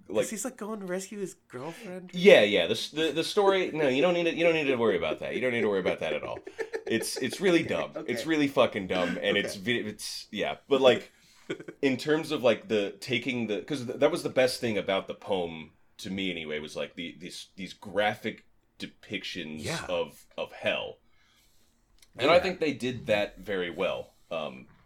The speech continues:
Speaker 2: so, like, the, the,
Speaker 1: Right.
Speaker 2: the gluttony level, right, is, like, all covered, like, like, the enemies are very large and can, like, barely move and, like, will roll towards you, and everything's covered in, like, feces, and it's just really gross. And then you go to greed,
Speaker 1: Ugh.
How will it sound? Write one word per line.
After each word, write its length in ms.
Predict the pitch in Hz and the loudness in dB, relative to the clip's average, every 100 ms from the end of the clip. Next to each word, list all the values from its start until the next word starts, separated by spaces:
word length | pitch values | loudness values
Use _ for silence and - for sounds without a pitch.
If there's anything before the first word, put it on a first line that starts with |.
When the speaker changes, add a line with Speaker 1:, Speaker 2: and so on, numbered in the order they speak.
| _ _ _ _ - - _ _ | _ _ _ _ -20 -20 _ _
Speaker 2:
so, 200 | - 107 | -4 -2
like, 220 | 92 90 | 0 -2
the, 220 | 95 92 90 | -4 -4 -2
the, 160 | 95 90 | -2 -2
Speaker 1:
Right. 80 | 98 | -4
Speaker 2:
the 60 | |
gluttony 640 | 90 - 113 117 98 90 | -8 0 2 2 0 -6
level, 340 | 85 82 80 78 | -2 -4 -4 -4
right, 240 | 76 78 | -4 -4
is, 180 | 87 80 | -8 -6
like, 260 | 73 - - _ | -6 -6 -14 _
all 220 | 92 98 | 0 0
covered, 520 | - - 95 87 87 87 | -2 -6 -6 -6 -8 -4
like, 200 | 90 - | -4 -4
like, 180 | 82 | -6
the 160 | - - | -6 -4
enemies 340 | 95 92 92 87 | -4 -4 -4 -6
are 60 | |
very 300 | 80 87 87 | -6 -6 -6
large 600 | 82 78 78 82 80 78 | -8 -4 -2 -2 -4 -10
and 160 | 78 78 | -14 -14
can, 160 | - | -10
like, 180 | 80 76 | -10 -8
barely 320 | 85 85 82 76 | -6 -6 -6 -10
move 360 | 76 78 80 | -12 -12 -10
and, 100 | 80 | -8
like, 160 | 73 - | -8 -8
will 140 | 73 | -12
roll 260 | 73 82 85 | -8 -6 -6
towards 360 | - 87 85 82 | -6 -6 -6 -8
you, 200 | 80 80 | -12 -10
and 80 | 73 | -10
everything's 320 | 76 76 - | -10 -12 -14
covered 360 | - 82 85 | -10 -8 -6
in, 100 | 82 78 | -8 -8
like, 260 | 76 - _ _ _ | -8 -10 _ _ _
feces, 920 | - - - 87 - 90 82 85 73 | -20 -14 -10 -8 -8 -8 -8 -10 -12
and 80 | 69 | -14
it's 120 | 69 | -12
just 260 | - - - | -10 -10 -6
really 180 | 110 92 - | -6 -6 -12
gross. 720 | 82 69 80 82 - - - - - - | -14 -8 -8 -6 -8 -8 -8 -16 -20 -2
And 100 | - | 4
then 80 | 143 | 4
you 80 | 151 | 4
go 60 | 147 | 2
to 60 | |
greed, 600 | 98 92 113 113 107 85 | -2 -8 -4 -2 -2 -4
Speaker 1:
Ugh. 60 | 78 | -8